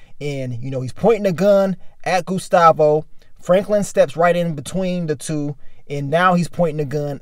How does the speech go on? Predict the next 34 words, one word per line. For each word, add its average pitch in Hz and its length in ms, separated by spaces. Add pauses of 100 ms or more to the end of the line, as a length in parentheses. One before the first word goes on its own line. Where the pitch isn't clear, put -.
(100)
at 147 200
Franklin. 131 640 (320)
And 143 140
then 160 360
Franklin, 170 360
of 143 80
course, 160 240
tells 151 260
everybody 147 300
to 135 100
leave. 123 400 (160)
He 156 140
tells 170 340
Gustavo 170 720
and 143 120
Teddy 151 280
to 127 180
step - 380
out. 131 260 (320)
He - 140
has 175 220
a 180 40
conversation 170 680
with 143 100
Leon. 151 500 (260)
Leon 170 360
is 160 100
like, 151 140
"Look, 151 180
I'm 143 280
done 156 340
with 151 240
you." 151 280 (360)
And 143 320